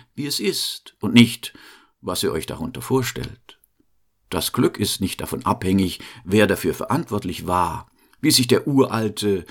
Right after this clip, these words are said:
und ewig junge Kreislauf entwickelt hat oder wohin er sich noch entwickeln wird. Ihr seid ein Teil dieses Kreislaufs und jeder Versuch, sich über ihn zu stellen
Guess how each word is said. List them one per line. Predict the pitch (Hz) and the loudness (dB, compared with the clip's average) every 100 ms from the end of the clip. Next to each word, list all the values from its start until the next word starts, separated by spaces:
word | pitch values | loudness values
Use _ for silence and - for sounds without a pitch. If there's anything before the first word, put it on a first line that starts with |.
| - - | -12 -4
und | 117 - | -4 0
ewig | 139 120 120 | 2 4 2
junge | 110 104 | 2 0
Kreislauf | 95 95 98 - 87 | 0 -2 -2 -2 -4
entwickelt | - 90 165 170 120 87 | -6 -8 -6 -4 -4 -6
hat | 80 - - - - _ - | -8 -10 -18 -18 -20 _ -6
oder | 90 80 76 | -2 -2 -2
wohin | 78 131 - | 0 0 0
er | 107 | -4
sich | 113 101 | -2 0
noch | 104 - | 0 0
entwickeln | 98 - 113 107 113 | -4 -2 -4 -2 -2
wird. | 139 - - - - _ _ _ _ _ _ _ _ _ _ _ _ - | -2 -6 -10 -20 -20 _ _ _ _ _ _ _ _ _ _ _ _ -2
Ihr | 156 | 2
seid | 127 143 156 135 - | 4 4 2 -2 -2
ein | 101 - | -2 -2
Teil | 131 156 143 | -4 -4 -4
dieses | 107 95 85 - | -2 -2 -2 -2
Kreislaufs | 76 85 82 90 82 76 - - - - | -2 -2 0 -2 -4 -4 -6 -8 -10 -6
und | 98 87 | -2 0
jeder | 131 156 113 | 2 2 0
Versuch, | 92 - 175 147 - - - | -2 -2 2 0 0 -8 -8
sich | - - - - | -2 0 0 0
über | 180 135 | 0 2
ihn | 113 98 | 4 2
zu | 110 | 2
stellen | 101 - 92 90 82 80 | 0 0 0 2 2 0